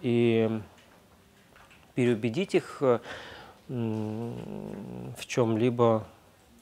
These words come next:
ну, мне не удалось, во всяком случае, это сделать. Вот. В значительной степени многие миллионы и виноваты, потому что они не выходили на митинги,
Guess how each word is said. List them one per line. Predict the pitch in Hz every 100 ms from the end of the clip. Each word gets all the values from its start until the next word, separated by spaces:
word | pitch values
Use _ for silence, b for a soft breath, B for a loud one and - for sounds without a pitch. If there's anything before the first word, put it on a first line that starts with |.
| _ -
ну, | 139
мне | 123 135
не | 139
удалось, | 120 131 120 98
во | -
всяком | 123 - 107
случае, | 123 - 120
это | 113
сделать. | 101 104 101 - -
Вот. | - - -
В | 123
значительной | 127 143 156 139
степени | - 147 165 139
многие | 127 127 139
миллионы | 143 131 127 135
и |
виноваты, | 135 143 131 104 110
потому | - 120 110
что | 101 - 117 113 113 110
они | 113 117
не | 113 117
выходили | - 139 120
на | 113 127
митинги, | 127 - 117 113